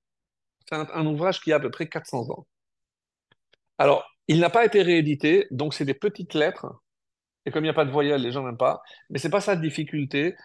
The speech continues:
c'est que chaque commentaire, c'est des pages et des pages. Donc, avant d'arriver à une question, il faut se taper toute introduction. Bon, c'était à l'époque, c'était cou-, courant,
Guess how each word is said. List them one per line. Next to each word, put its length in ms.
c'est 200
que 280
chaque 500
commentaire, 640
c'est 120
des 140
pages 420
et 60
des 100
pages. 260
Donc, 220
avant 260
d'arriver 340
à 40
une 160
question, 440
il 160
faut 160
se 120
taper 360
toute 200
introduction. 680
Bon, 100
c'était 280
à 100
l'époque, 320
c'était 320
cou-, 200
courant, 380